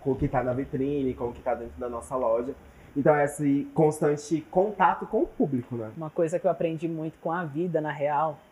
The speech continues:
Speaker 2: é que a gente conquista primeiro pela aparência.
Speaker 1: Exato.
Speaker 2: Então, assim, a gente pensa, você vai montar um espetáculo, se você não conquista o seu público imediatamente com o seu cenário,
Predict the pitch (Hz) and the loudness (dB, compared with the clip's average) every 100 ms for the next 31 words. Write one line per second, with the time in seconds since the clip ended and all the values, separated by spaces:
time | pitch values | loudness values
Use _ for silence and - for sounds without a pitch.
0 | _ 147 160 151 156 - 170 170 196 196 | _ -6 -2 0 -2 -6 -8 -2 -2 0
1 | 180 180 170 180 175 175 170 180 175 120 | -2 -2 -2 -2 2 2 4 2 0 -4
2 | 117 - - - 120 104 104 87 - - | -10 -20 -20 -14 -10 -8 -8 -10 -12 -10
3 | 175 175 170 156 147 165 - 160 139 123 | -6 -4 -4 -4 -4 -6 -6 -4 -4 -4
4 | 135 139 160 160 160 160 165 165 - 180 | -8 -6 -6 -6 -4 -2 -2 -4 -2 0
5 | 160 139 - 135 - 147 160 180 190 233 | 2 2 0 -6 -8 -10 -6 -6 -4 -4
6 | 214 175 - 165 170 - 151 151 170 180 | -2 -2 -2 -4 -4 -4 -4 -4 -2 0
7 | 185 170 175 160 143 139 - 175 190 - | 4 4 4 0 -2 -6 -4 -2 -2 2
8 | 180 175 - - 180 160 160 156 143 | 2 2 -2 -4 0 2 4 4 0